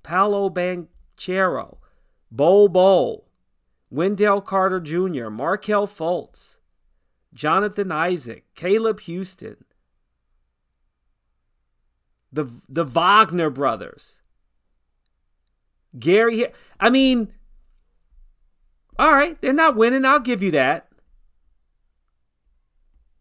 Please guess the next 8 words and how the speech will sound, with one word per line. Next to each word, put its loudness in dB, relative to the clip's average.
But -12
the -10
scariest -4
thing -8
on -10
the -8
flip -8
side, -10